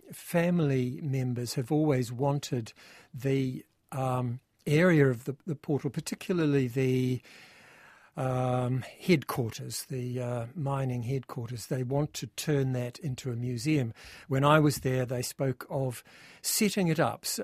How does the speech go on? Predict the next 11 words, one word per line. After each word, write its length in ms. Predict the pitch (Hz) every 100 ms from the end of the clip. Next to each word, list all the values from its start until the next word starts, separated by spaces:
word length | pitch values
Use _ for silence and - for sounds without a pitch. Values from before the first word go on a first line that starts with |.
| 170
a-, 220 | 156 175
and 160 | 139
stopping 600 | - - - 202 - 156
the 60 | 135
clocks 540 | - - 110 - -
at 180 | 196 135
the 140 | 139 127
exact 500 | 113 - 165 156 143
moment 440 | 135 127 123 123
of 160 | 123 139
the, 340 | 135 123 127